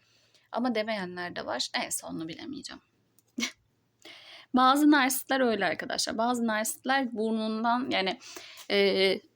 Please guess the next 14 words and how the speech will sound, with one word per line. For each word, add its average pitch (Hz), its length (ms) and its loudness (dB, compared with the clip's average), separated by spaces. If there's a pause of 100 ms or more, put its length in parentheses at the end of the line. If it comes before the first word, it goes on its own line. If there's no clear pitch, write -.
(160)
sana 269 500 4 (240)
şarap 247 460 0 (180)
aldırır, 196 720 0
mahsus 190 760 -2
ya 220 140 -2
da 202 220 2 (340)
forma 240 560 4
aldırır, 185 720 2 (260)
giymez. 294 720 6 (720)
Rakı 262 380 4
aldırır, 226 480 4
içmez. 240 920 2 (540)
Bunlar, 247 720 6
e, 139 440 2